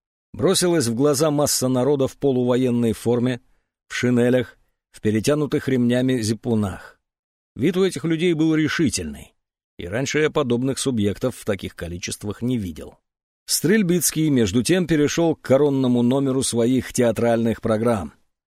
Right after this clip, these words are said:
Как нижайше всем частным униатам нужно молиться за свободную Галицию.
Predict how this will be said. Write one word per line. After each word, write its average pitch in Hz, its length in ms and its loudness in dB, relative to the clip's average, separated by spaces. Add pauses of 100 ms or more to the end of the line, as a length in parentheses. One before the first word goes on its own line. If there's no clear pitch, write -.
(200)
Как 104 220 -2
нижайше 123 640 0
всем 120 420 -2
частным 110 640 -2
униатам 113 640 -2
нужно 113 300 0
молиться 135 640 -2
за 131 100 0
свободную 104 720 -2
Галицию. 98 680 -4